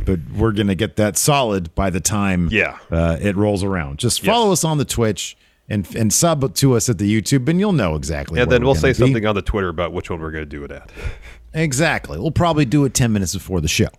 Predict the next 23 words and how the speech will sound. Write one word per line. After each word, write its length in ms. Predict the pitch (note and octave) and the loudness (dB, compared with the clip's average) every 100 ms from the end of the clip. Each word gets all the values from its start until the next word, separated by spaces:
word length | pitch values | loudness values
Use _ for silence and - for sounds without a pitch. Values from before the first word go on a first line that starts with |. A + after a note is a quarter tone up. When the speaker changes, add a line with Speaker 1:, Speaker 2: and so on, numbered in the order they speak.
| - - | -20 0
Speaker 2:
Totally. 260 | A#2 G2+ | 2 4
Speaker 1:
Um, 480 | C3 A2+ G2+ F2 D2 _ - | 2 2 2 0 -2 _ -4
that's 240 | A#2 A2 | 0 2
just 160 | A#2+ - | 2 2
how 160 | A2 | 2
we 140 | G2+ G2 | 2 2
operate 380 | G2 G2+ F#2+ D#2+ | 0 0 0 0
here 180 | G#2 | -2
at 80 | F2 | -2
Going 260 | G#2 G2+ F#2+ | -2 -2 -2
In 100 | F#2+ | -2
Raw. 220 | G#2+ A#2 | 0 0
That's 240 | A#2+ A#2+ | -2 -6
why 120 | A#2 G#2 | -4 -2
you 80 | |
guys 260 | F#2 D#2+ C#2+ | -2 -4 -6
love 160 | A#1+ - | -10 -10
us, 120 | - | -2
right? 140 | G2+ C3 - - - - | -2 -2 -12 -20 -10 0
Uh, 500 | B2+ B2+ A#2 G#2+ G#2 | 2 4 2 0 -2
so 240 | - D#3 C3+ | -2 2 2
there's 220 | B2 F#2 | 2 2
that. 420 | D3 D#3 D3 - | 0 0 -4 -8